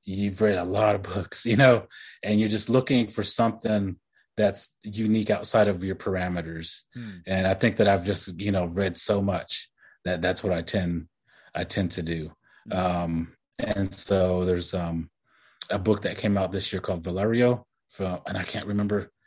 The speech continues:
Speaker 1: I can't think of his name, the, um, the author's name, but he's from Puerto Rico.
Speaker 2: Okay.
Speaker 1: But yeah, I was super fascinated by that book because it was, you know, one, it was about Puerto Rico and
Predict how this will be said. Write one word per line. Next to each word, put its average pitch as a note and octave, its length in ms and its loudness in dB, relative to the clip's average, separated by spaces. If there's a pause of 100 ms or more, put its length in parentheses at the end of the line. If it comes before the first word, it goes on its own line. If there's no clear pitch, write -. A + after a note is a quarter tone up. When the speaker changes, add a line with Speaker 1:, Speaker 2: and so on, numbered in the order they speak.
(180)
Speaker 1:
I F#2+ 40 -12
can't F#2+ 200 -4
think G#2+ 140 -4
of G#2 60 -4
his G2 140 -6
name, G2+ 320 -2 (480)
the, F#2 260 -4
um, F2 360 -6 (160)
the F#2 100 -6
author's F2+ 400 -6
name, G2+ 120 0
but F#2 60 0
he's G#2 120 0
from A2 100 -2
Puerto G2+ 240 2
Rico. F#2 400 -6 (360)
Speaker 2:
Okay. - 160 -8
Speaker 1:
But G2+ 120 2
yeah, A#2+ 140 8
I - 20 10
was G#2 140 4
super C3 260 4
fascinated G2+ 680 4 (320)
by G#2 200 6
that A#2+ 240 6
book G#2+ 180 0
because A#2+ 300 4
it B2 80 0
was, A#2 180 0
you B2 160 -2
know, A2+ 100 4
one, A2+ 200 4
it A2 60 0
was G#2+ 120 -2
about G2+ 320 0 (280)
Puerto A#2 180 2
Rico G#2+ 400 4
and F#2+ 180 2